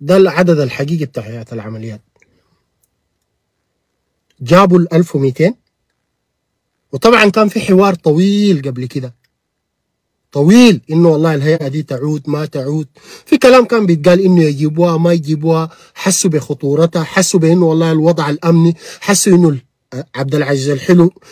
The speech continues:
بيهدد، حسوا انه والله نحن محتاجين لها، حسوا كده، حسوا بعد شنو؟ بعد فوات الاوان. عشان كده الليله اجابونا الألف ومئتين، اجابتهم الاستخبارات العسكريه.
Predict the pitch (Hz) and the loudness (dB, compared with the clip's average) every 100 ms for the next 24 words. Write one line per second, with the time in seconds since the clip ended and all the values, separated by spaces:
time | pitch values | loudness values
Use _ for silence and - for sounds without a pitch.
0 | _ 156 165 175 165 180 165 - - - | _ 2 4 4 4 0 0 -12 -8 -2
1 | 240 - 220 226 214 190 202 202 190 190 | -2 0 -2 2 2 2 2 0 0 0
2 | 165 - 151 147 170 185 185 269 - 247 | 0 -2 -6 0 0 0 0 -2 0 0
3 | 277 170 269 262 277 190 170 202 208 143 | 0 0 0 0 0 0 0 -2 -2 -4
4 | 135 135 131 131 127 127 127 98 _ _ | -10 -10 -10 -12 -12 -10 -10 -12 _ _
5 | _ _ _ _ _ _ _ _ _ _ | _ _ _ _ _ _ _ _ _ _
6 | _ - _ 135 135 165 165 233 220 247 | _ -20 _ -8 0 2 4 4 4 2
7 | _ _ _ _ _ _ _ _ _ - | _ _ _ _ _ _ _ _ _ -2
8 | 147 190 208 233 - _ _ _ _ _ | 2 4 4 2 -2 _ _ _ _ _
9 | _ _ _ 131 120 139 143 190 170 143 | _ _ _ -8 -4 -2 2 4 4 2
10 | 175 175 156 139 131 160 120 - 123 117 | -2 -2 -2 -4 -2 -4 -4 -10 -12 -6
11 | 143 170 156 131 120 - 123 131 151 147 | -4 -2 0 -2 -4 -10 -10 -8 -6 -6
12 | 120 110 - 131 127 | -10 -12 -10 -8 -8